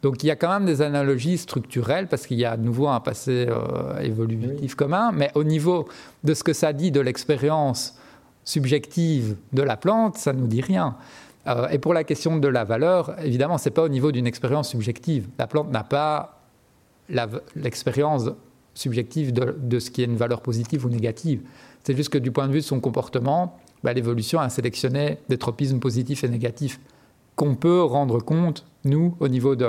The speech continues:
Speaker 1: la description qu'on en fait, en disant que, bah, là, c'est, euh, un comportement qui peut être décrit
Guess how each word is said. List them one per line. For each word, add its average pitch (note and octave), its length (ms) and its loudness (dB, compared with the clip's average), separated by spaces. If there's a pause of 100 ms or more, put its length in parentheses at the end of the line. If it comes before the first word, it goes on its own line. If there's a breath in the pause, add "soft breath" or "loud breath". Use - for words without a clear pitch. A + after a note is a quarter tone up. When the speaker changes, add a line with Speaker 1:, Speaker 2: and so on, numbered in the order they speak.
(300)
Speaker 1:
la B2 120 0
description A#2+ 440 -4
qu'on B2 160 0
en A2+ 140 0
fait, D#3 300 0 (1120 loud breath)
en B2+ 120 0
disant B2+ 280 2
que, C3+ 320 0
bah, A2+ 240 0
là, D3 160 0
c'est, - 680 -2 (600)
euh, A#2 220 0
un A2 100 -2
comportement C3+ 560 -2
qui C#3+ 380 -4 (320 loud breath)
peut C#3 80 2
être A#2 120 -2
décrit D#3 420 -2